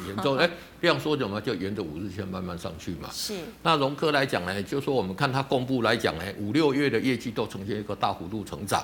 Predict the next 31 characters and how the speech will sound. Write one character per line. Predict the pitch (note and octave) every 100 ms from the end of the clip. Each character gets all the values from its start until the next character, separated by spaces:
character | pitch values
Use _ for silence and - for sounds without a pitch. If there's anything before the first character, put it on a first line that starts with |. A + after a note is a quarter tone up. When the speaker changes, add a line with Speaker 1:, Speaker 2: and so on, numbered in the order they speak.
| -
Speaker 2:
嗯。 | C4 B3 A#3
Speaker 1:
那 |
主 | G3+ A#2
要 | C3
来 | B2 A2
讲 | G2 D#2
是 | A#2
做 | G#2+ A#2 G2+
铜 | E2 F#2+
箔 | F#2
基 | - G2
板， | E2 D#2
那 | C#3+
铜 | C3+ B2
箔 | A#2
基 | C3
板 | A2 F#2
目 | E3+
前 | D#3+ -
看 | - G3
起 | A#2 F#2
来 | D#2+
来 | F2+
讲 | F2+ C2+ D2
呢， | - - - -
也 | - F#2+
是， | F#2 D3+ C3
哦， | E2 D#2
整 | D#2
个， | F2+ F#2+ - -
哦， | E2